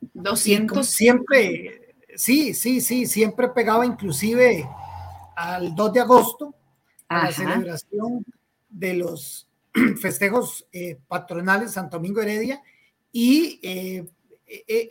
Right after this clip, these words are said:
Speaker 2: esta serenata que se le dio a la Virgen fue maravillosa, fue realmente increíble. La iglesia a reventar como siempre un dos de agosto, y
Speaker 1: Ujú.
Speaker 2: esa serenata, Rosel, que dieron ustedes fue, bueno,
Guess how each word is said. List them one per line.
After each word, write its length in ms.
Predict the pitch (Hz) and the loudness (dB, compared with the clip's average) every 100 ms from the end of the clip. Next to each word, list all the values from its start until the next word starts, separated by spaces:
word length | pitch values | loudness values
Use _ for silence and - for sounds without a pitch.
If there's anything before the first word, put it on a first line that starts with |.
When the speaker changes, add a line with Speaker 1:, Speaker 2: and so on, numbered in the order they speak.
| 214 | 0
Speaker 2:
esta 360 | 233 - 269 254 | 0 -2 -4 -2
serenata 600 | 185 180 180 196 - 220 | -2 -4 -4 -6 -8 -12
que 220 | 185 160 | -12 -12
se 160 | - 165 | -12 -14
le 120 | 165 | -10
dio 360 | 165 175 196 196 | -6 -4 -4 -6
a 260 | 165 147 | -8 -12
la 140 | 151 160 | -12 -10
Virgen 560 | 170 180 208 190 139 135 - _ _ _ _ _ | -8 -8 -8 -10 -10 -12 -16 _ _ _ _ _
fue 160 | - 202 | 0 4
maravillosa, 580 | 240 214 151 170 139 135 | 4 4 2 0 -2 -4
fue 160 | 170 190 | -6 -6
realmente 540 | 196 196 190 202 202 | -2 -2 -2 -6 -8
increíble. 600 | 180 156 151 185 202 202 | -12 -8 -4 -2 -2 -4
La 180 | 190 170 | -6 -8
iglesia 800 | 165 170 208 214 226 226 233 233 _ _ _ | -8 0 2 2 0 -2 -4 -10 _ _ _
a 100 | 170 | -4
reventar 640 | 180 170 170 165 190 208 | 0 2 0 0 0 0
como 220 | 214 208 170 | -2 -2 -2
siempre 360 | 202 208 208 | 0 -2 -2
un 80 | 202 | -4
dos 120 | 190 180 | -2 -2
de 80 | 196 | -2
agosto, 500 | 185 214 214 - 269 _ _ _ _ - | 0 -2 -2 -12 -16 _ _ _ _ -10
y 300 | 175 180 196 | -4 0 2
Speaker 1:
Ujú. 80 | 196 | 0
Speaker 2:
esa 160 | 208 | -2
serenata, 540 | 185 208 214 208 208 208 | -2 -2 0 0 0 -4
Rosel, 320 | 165 190 190 | -4 -6 -6
que 80 | 165 | -4
dieron 200 | 170 190 | -4 -4
ustedes 420 | - 185 190 - | -6 -6 -6 -6
fue, 480 | 180 180 185 180 180 | -6 -4 -4 -6 -8
bueno, 360 | 170 202 139 | -4 -2 -2